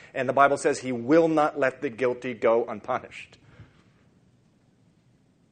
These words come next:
God's holy and he had to punish our sins. However, God is love. That's a verse in the Bible. God is love. He is love. And so rather than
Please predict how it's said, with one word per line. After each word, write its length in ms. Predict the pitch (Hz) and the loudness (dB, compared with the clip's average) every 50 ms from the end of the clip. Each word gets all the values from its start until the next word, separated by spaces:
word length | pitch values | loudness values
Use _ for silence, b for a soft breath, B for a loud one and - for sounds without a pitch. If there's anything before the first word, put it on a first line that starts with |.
| _ _ _ _ _ _ _ _ _ _ _ _ _ _ _ _ _ _ _ _ _ _ _ _ _ _ _ _ _ _ _ _ _ _ _ _ _ _ _ _ _ _ _ _ _ - - | _ _ _ _ _ _ _ _ _ _ _ _ _ _ _ _ _ _ _ _ _ _ _ _ _ _ _ _ _ _ _ _ _ _ _ _ _ _ _ _ _ _ _ _ _ -10 -6
God's 240 | 104 95 90 - | -6 -6 -6 -4
holy 260 | - 127 127 131 139 139 | 0 0 2 2 2 0
and 80 | 123 | -2
he 80 | 117 101 | -2 -4
had 200 | 95 90 87 - | -4 -4 -4 -6
to 100 | 101 85 | -12 -12
punish 400 | - - - 131 131 131 127 - | -12 -10 -8 -6 -6 -4 -2 0
our 100 | 135 127 | -2 -2
sins. 380 | - - - 135 117 101 95 | -2 -2 -4 -4 -4 -4 -8
However, 580 | - - 101 98 104 113 113 107 92 92 85 78 87 92 | -8 -6 -4 0 2 2 2 2 0 -4 -10 -10 -12 -6
God 420 | 87 113 110 113 113 117 113 98 - | -2 0 2 2 2 2 0 -2 -4
is 260 | 120 107 101 95 98 | -4 -4 -4 -4 -6
love. 280 | 107 110 117 117 101 92 | -2 0 2 2 0 -2
That's 160 | 95 - - | -6 -10 -10
a 40 | 92 | -4
verse 280 | 101 113 120 113 - | 0 0 0 0 -2
in 60 | 123 | -6
the 60 | 117 110 | -6 -4
Bible. 480 | 95 113 113 - 135 110 95 85 - - 110 104 | 0 2 2 2 2 0 -2 -4 -4 -10 -8 -2
God 320 | 127 117 117 117 117 113 | 2 2 4 4 2 2
is 280 | - 135 127 117 113 117 | 0 0 -2 -2 -2 -2
love. 300 | 113 120 127 127 110 - | 0 2 4 4 2 2
He 160 | - 123 127 | -2 -8 -8
is 380 | 123 - - 135 139 165 160 151 | -8 -6 -2 0 0 0 0 -2
love. 400 | 139 120 101 80 80 78 - - _ b b b b b b b b b b b b _ _ _ _ _ _ _ _ _ _ _ _ _ _ _ _ _ _ _ _ _ _ _ _ _ _ _ _ _ _ _ _ _ _ _ _ _ _ _ _ _ _ _ _ _ _ _ _ _ _ _ _ _ _ _ - | -2 -2 -2 -2 -4 -10 -18 -20 _ b b b b b b b b b b b b _ _ _ _ _ _ _ _ _ _ _ _ _ _ _ _ _ _ _ _ _ _ _ _ _ _ _ _ _ _ _ _ _ _ _ _ _ _ _ _ _ _ _ _ _ _ _ _ _ _ _ _ _ _ _ -14
And 80 | - | -6
so 100 | - 127 | -2 -2
rather 560 | 113 104 104 123 127 143 160 175 175 185 175 | -2 0 2 4 4 6 6 4 4 2 0
than 540 | 156 143 151 139 135 131 131 131 131 135 131 | 2 2 2 4 4 4 2 -2 -8 -14 -18